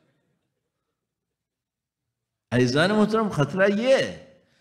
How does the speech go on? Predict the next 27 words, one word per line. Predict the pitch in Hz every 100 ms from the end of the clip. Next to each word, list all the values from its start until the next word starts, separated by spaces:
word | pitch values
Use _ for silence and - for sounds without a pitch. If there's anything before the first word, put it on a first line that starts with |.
| -
اچھا، | 156 190
جب | 165 220 208
لوگوں | 214 226
کی | 226
زندگی | 214 214 226 247
میں | 254
شرک | - - 240 233
ہوتا | 240 240
ہے |
تو | 220
کیا | 214 185
ہوتا | 120 104 80
ہے؟ | - _ _ _ _ _ _ _ _ _ _ _ _ _ _ _ _ _ _ -
پھر | 139
یہ | 156
سمجھنا، | 139 139 151 160
آپ | 143 139
نے |
پریشانیوں | 139 117 117 113 110 120 143
کی | 143 147
ہائی | 98 101 117
وے | 139 165
کے | 127
اوپر | 113 139
انٹری | 127 113 113 117
کر | 104
لی۔ | 90 85 78